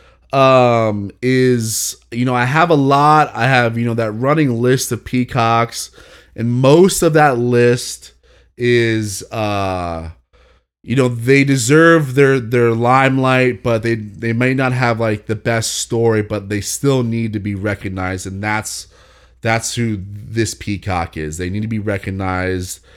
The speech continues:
and, um, uh, I, we, you know, we,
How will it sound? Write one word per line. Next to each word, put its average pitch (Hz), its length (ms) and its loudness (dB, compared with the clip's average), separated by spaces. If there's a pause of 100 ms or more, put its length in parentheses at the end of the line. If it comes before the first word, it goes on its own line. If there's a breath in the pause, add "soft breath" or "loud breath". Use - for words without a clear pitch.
(380 soft breath)
and, 92 560 -2 (100)
um, 85 760 -6 (460)
uh, 87 600 -8
I, 69 200 -16 (160)
we, 95 140 -12
you 92 100 -8
know, 87 140 -6
we, 85 540 -8